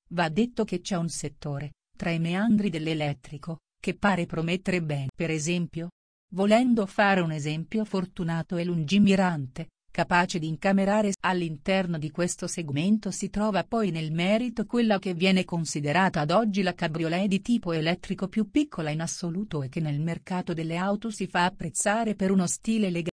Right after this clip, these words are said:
inoltre, il prezzo è a dir poco conveniente, poco sopra le dodicimila euro,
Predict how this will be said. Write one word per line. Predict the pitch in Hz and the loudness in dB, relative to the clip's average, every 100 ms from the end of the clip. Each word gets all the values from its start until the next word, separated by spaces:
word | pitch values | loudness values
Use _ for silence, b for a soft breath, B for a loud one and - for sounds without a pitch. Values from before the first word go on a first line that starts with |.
| - | -4
inoltre, | 185 175 202 220 214 196 - _ | 0 2 0 -2 -4 -8 -10 _
il | 196 175 | 0 0
prezzo | 196 220 - 180 | -2 -2 -2 -2
è | |
a | 170 | 0
dir | 165 190 185 | 2 0 -2
poco | - 226 240 202 | 0 0 0 -4
conveniente, | 214 202 190 202 208 165 - 143 - _ | 0 2 4 4 4 0 -6 -12 -14 _
poco | - 240 254 214 | 0 0 0 -4
sopra | - 180 175 | -4 -4 -6
le | 160 | -4
dodicimila | 143 151 143 196 185 208 196 160 | -4 -2 -2 0 2 4 2 -2
euro, | 135 131 131 | -6 -8 -8